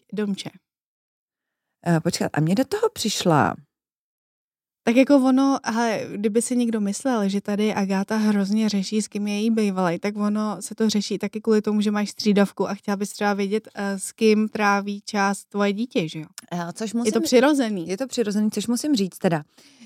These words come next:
Speaker 2: jo, že jestli to je pravda, tak pro mě Dominika Mesárošová to, že mi to neřekla, OK.
Speaker 1: Ona asi neposlouchala naše minulý podcast, kdy tě urazil, že ti to Gáby na-, neřekla. Sakra, holky.
Speaker 2: Tohle
Speaker 1: Už to
Speaker 2: se
Speaker 1: té
Speaker 2: říká.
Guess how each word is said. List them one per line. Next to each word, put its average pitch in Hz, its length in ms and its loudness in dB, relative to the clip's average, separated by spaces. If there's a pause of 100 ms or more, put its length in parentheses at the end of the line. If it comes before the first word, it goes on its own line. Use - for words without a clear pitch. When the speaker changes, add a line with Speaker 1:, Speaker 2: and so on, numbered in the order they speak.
(140)
Speaker 2:
jo, 196 180 4
že 190 140 -2
jestli 202 260 -2
to 240 80 2
je 240 80 2
pravda, 208 440 2 (540)
tak 196 180 0
pro 196 180 0
mě 220 180 2
Dominika 220 380 0
Mesárošová 202 560 -2
to, 190 120 -2
že 196 120 2
mi 214 80 4
to 202 100 -2
neřekla, 160 600 2 (680)
OK. 190 220 -4 (640)
Speaker 1:
Ona 233 140 4
asi 240 200 2
neposlouchala 233 640 0
naše 226 240 -2
minulý 226 320 -2
podcast, 302 440 -2 (120)
kdy 269 140 8
tě 277 140 2
urazil, 220 520 2
že 220 140 -6
ti - 120 -16
to 262 140 4
Gáby 220 380 4
na-, 233 120 0
neřekla. 202 540 -4
Sakra, 202 460 -2
holky. 175 560 -10 (220)
Speaker 2:
Tohle 185 200 -4
Speaker 1:
Už 190 60 -8
to 262 80 6
Speaker 2:
se 262 60 4
Speaker 1:
té - 80 -2
Speaker 2:
říká. 302 160 4